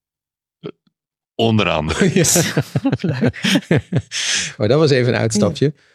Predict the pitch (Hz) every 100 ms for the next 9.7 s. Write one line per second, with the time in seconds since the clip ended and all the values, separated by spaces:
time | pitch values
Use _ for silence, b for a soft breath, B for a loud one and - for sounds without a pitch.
0 | b - 143 143 143 160 160 147 185 151
1 | 123 147 160 202 135 123 139 135 151 165
2 | 151 143 120 123 151 135 - 117 113 113
3 | 131 170 208 b b 143 - 156 120 147
4 | 170 185 185 240 - _ _ _ - 123
5 | 135 - 170 160 - - - 110 117 175
6 | 156 - 131 156 131 131 127 123 107 107
7 | 107 110 117 135 143 156 - 143 - 165
8 | 151 131 135 127 - - 110 92 98 104
9 | - - _ - 87 76 -